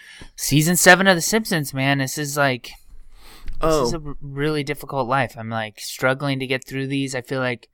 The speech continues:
Speaker 1: every time I watch an episode, they make another. So
Speaker 2: Well,
Speaker 1: it's
Speaker 2: I
Speaker 1: a,
Speaker 2: know
Speaker 1: a
Speaker 2: you,
Speaker 1: challenge.
Speaker 2: I know you, you're getting ready for a marathon.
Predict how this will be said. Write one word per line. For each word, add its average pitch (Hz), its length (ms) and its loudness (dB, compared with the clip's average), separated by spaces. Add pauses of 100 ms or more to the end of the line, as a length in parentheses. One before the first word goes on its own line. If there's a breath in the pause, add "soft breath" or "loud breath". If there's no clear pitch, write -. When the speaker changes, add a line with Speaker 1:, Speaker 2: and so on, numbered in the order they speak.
(440)
Speaker 1:
every 131 200 -8
time 139 240 -4
I 127 60 0
watch 113 360 0
an 131 80 -2
episode, 123 440 -4
they 120 100 -4
make 117 220 -6
another. 117 520 -4
So 95 420 -10 (200)
Speaker 2:
Well, 156 200 -2
Speaker 1:
it's 170 60 4
Speaker 2:
I - 20 4
Speaker 1:
a, 175 80 2
Speaker 2:
know 185 180 4
Speaker 1:
a 180 40 4
Speaker 2:
you, 175 140 4
Speaker 1:
challenge. 147 500 0
Speaker 2:
I 139 120 2
know 156 140 2
you, 160 380 2
you're 123 160 0
getting 135 260 -2
ready 127 220 2
for 120 200 -2
a 117 60 0
marathon. 120 680 -2